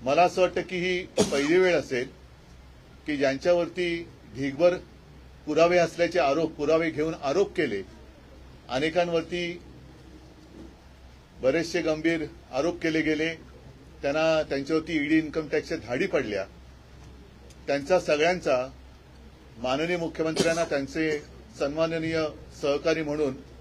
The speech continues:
राज्याचे मंत्री या नात्याने ओळख करून देण्यात, द्यावी लागली, परिचय करून द्यायला लागला. हे कोणतं सरकार आहे, कसं सरकार आहे? आणि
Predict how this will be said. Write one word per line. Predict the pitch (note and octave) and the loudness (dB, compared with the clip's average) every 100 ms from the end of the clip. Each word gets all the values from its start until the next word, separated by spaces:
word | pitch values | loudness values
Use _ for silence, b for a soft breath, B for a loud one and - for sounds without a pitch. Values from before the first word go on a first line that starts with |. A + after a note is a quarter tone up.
| - - - - - - - B2 | -20 -20 -20 -20 -20 -20 -20 -4
राज्याचे | B2 C3 D#3 D#3+ E3+ | -2 0 0 0 -2
मंत्री | C#3+ C#3 C#3+ D#3+ A2 - - - - | -4 -4 -4 -4 -4 -8 -20 -20 -6
या | C3 | -2
नात्याने | D3 C#3+ C#3 E3+ C#3+ C3 - - - | 0 -2 -2 -2 -2 -6 -12 -20 -8
ओळख | C#3+ E3 | 4 4
करून | E3+ D#3+ D3 | 4 0 -2
देण्यात, | B2 A#2 A#2 - | -2 -4 -6 -10
द्यावी | B2+ B2 A2+ | -4 -4 -2
लागली, | G#2 F2 | -4 -6
परिचय | E2+ - D3 D#3+ D#3+ | -12 -4 0 0 -2
करून | D#3 C3+ C3 | -2 -4 -6
द्यायला | A2+ G#2+ G2+ | -6 -6 -6
लागला. | F#2+ F2 E2 - - - - - - - - | -8 -12 -14 -18 -20 -20 -20 -20 -20 -20 -10
हे | C#3+ | -8
कोणतं | D#3+ D3+ D3 F#3 | -4 -6 -2 -2
सरकार | E3+ D#3+ E3+ D#3+ | 0 -2 0 0
आहे, | E3 | -2
कसं | D#3+ C#3+ E3 | -4 -6 -4
सरकार | E3 D3+ D#3 D3+ | -4 -2 0 0
आहे? | D3+ D#3 - - - - - - - - - - | 0 -2 -10 -20 -20 -20 -20 -20 -20 -20 -20 -6
आणि | C3+ D#3+ D#3+ D3+ | -4 -2 -2 -4